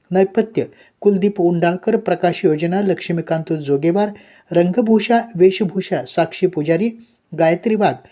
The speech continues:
पल्लवी पितळे, वैष्णवी घोडके यांची होती. या संमेलनात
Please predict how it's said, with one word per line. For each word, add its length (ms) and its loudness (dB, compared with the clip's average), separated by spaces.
पल्लवी 340 4
पितळे, 540 2
वैष्णवी 480 0
घोडके 420 0
यांची 280 0
होती. 340 -6
या 100 4
संमेलनात 600 2